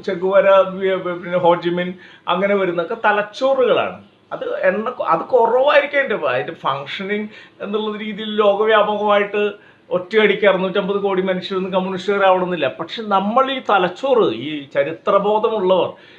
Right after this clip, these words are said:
ഈ വൈരുദ്ധ്യാധിഷ്ഠിത ഭൗതികവാദം എന്നൊക്കെ പറഞ്ഞാൽ അതൊക്കെ തിരിച്ചറിഞ്ഞവര് വേണല്ലോ. എന്താണ് സാമ്പത്തിക യുക്തി, എന്താണ് യുദ്ധവെറിയുടെ യുക്തി, എന്താണ് ചൂഷണത്തിന്റെ യുക്തി,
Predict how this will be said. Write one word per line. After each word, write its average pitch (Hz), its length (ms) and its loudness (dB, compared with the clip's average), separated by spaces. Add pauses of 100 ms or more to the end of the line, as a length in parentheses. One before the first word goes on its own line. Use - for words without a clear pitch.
(160)
ഈ 147 40 -12
വൈരുദ്ധ്യാധിഷ്ഠിത 175 760 2
ഭൗതികവാദം 175 560 2
എന്നൊക്കെ 170 200 -6
പറഞ്ഞാൽ 156 220 -4
അതൊക്കെ - 260 -6 (100)
തിരിച്ചറിഞ്ഞവര് 247 1080 2 (400)
വേണല്ലോ. 202 840 2
എന്താണ് 185 600 2
സാമ്പത്തിക 190 540 -2
യുക്തി, 185 320 -4
എന്താണ് 175 720 2
യുദ്ധവെറിയുടെ 180 640 -2
യുക്തി, 175 280 -4
എന്താണ് 165 640 2
ചൂഷണത്തിന്റെ 180 640 -6
യുക്തി, 160 320 -8